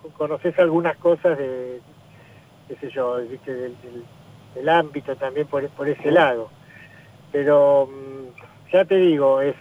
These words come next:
Speaker 1: cambió muchísimo. De hace, de hace tantos años que yo jugué, a, a la actualidad cambió mucho, se hizo mucho más complejo,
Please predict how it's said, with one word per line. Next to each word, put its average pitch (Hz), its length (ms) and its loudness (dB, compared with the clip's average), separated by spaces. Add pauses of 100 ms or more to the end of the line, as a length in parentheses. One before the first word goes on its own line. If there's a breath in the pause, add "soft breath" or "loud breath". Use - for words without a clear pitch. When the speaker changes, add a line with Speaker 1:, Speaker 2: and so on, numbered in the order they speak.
(160)
Speaker 1:
cambió 160 300 2
muchísimo. 160 600 -6
De 147 120 -4
hace, 143 500 -4 (100)
de 151 80 -6
hace 147 160 -10
tantos 175 440 -2
años 175 300 0
que 135 200 -8 (300)
yo 160 160 -6
jugué, 180 440 0 (520 loud breath)
a, 135 140 -6
a 143 200 -4
la 147 100 2
actualidad 151 440 2
cambió 156 300 0
mucho, 156 340 -6
se 110 60 -14
hizo 123 200 -12
mucho 147 280 -8
más 139 160 -4
complejo, 147 800 0